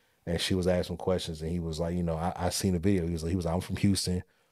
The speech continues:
He was like, "A lot of my people, my family, like, they from Houston." There was some people, like, they were close to Meg. There was, like, a lot of people seen it. But by the time, and he was like,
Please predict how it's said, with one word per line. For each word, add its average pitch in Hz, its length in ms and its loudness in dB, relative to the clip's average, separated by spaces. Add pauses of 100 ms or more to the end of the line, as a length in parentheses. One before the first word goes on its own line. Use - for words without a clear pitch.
(280)
He 87 40 -4
was 82 120 -4
like, 80 100 2
"A 80 60 2
lot 87 180 2
of 87 60 0
my 85 100 0
people, 90 320 -2
my 87 160 0
family, 87 380 -2
like, 78 120 -4
they 87 120 0
from 82 160 -4
Houston." 87 340 -2
There 85 80 0
was 82 120 -4
some 85 100 -4
people, 87 500 -2
like, 78 260 -4
they 82 100 -4
were 85 100 0
close - 240 2
to 92 80 -2
Meg. 87 260 4
There 87 120 2
was, 82 100 -2
like, 80 160 -2
a 76 40 -6
lot 87 200 0
of - 40 -4
people 87 300 -6
seen 117 320 4
it. 90 160 -4 (640)
But 104 400 6 (120)
by 90 180 0
the 85 100 -2
time, 101 360 2
and 90 80 -2
he 101 120 2
was 87 180 -2
like, 85 240 0